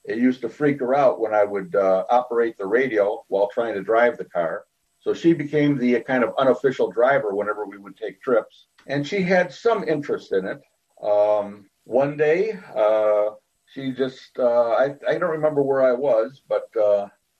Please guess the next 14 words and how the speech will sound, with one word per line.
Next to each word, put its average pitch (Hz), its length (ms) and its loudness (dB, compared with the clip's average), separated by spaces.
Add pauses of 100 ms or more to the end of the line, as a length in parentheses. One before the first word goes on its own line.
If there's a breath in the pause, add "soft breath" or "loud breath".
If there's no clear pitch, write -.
one 120 260 0
day 139 240 2
she 131 240 -6
just, 120 400 -8
uh, 104 140 -4
contacted 127 680 0
me 135 160 -2
and 139 160 -6
said, 117 240 -2 (100)
uh, 110 380 2 (180)
"Get 127 160 0
on 139 180 0
the 147 140 -2
air." 165 380 0